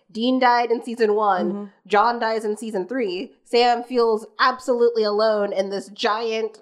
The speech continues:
Speaker 1: like, struggle, this biblical,
Speaker 2: Yeah.
Speaker 1: that I guess he doesn't realize
Speaker 2: That
Speaker 1: is biblical
Speaker 2: it's
Speaker 1: yet.
Speaker 2: about to get
Speaker 1: <laughs>
Speaker 2: biblical.
Speaker 1: But, like, he's alone in this giant fight. Yellow Eyes is
Speaker 2: Gone. But, like, maybe Meg is still out there. May-, Ruby is definitely still out there.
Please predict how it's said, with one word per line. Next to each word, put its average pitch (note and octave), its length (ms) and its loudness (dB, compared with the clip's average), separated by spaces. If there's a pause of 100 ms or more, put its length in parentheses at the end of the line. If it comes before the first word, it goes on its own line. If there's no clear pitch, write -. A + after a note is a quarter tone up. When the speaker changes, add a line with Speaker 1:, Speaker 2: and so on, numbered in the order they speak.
(100)
Speaker 1:
like, G3+ 260 -4
struggle, G3 920 0 (200)
this G#3 200 -2
biblical, A3+ 1300 0
Speaker 2:
Yeah. E3+ 300 0
Speaker 1:
that A3+ 100 -2
I G#3+ 60 -4
guess G#3 180 -8
he B3+ 80 -10
doesn't A3 220 -6
realize F#3+ 340 -2
Speaker 2:
That A3+ 40 -2
Speaker 1:
is A3+ 140 -10
biblical A#3+ 380 -8
Speaker 2:
it's C4+ 80 -8
Speaker 1:
yet. D4 240 2
Speaker 2:
about B3+ 260 -4
to B3 60 -8
get A3 220 2
Speaker 1:
<laughs> - 0 -
Speaker 2:
biblical. D4 880 4 (260)
Speaker 1:
But, C#4+ 180 2
like, A#3+ 180 2
he's C4+ 480 -4
alone A#3 500 0
in A3 160 -2
this G#3+ 240 -4
giant G#3+ 640 0
fight. G#3 320 -2 (320)
Yellow G#3+ 360 2
Eyes A#3 280 0
is A3 240 -10 (160)
Speaker 2:
Gone. F#3 600 4
But, A3 160 0
like, A#3 200 -4 (320)
maybe A3+ 400 0
Meg G3 220 0
is G#3 100 0
still G3+ 160 -4
out G3 160 0
there. G3+ 120 0
May-, F#3+ 260 -6
Ruby A#3 380 0
is F3+ 160 -4
definitely G#3+ 500 -2
still E3+ 180 -8
out E3+ 140 -2
there. F3+ 200 -2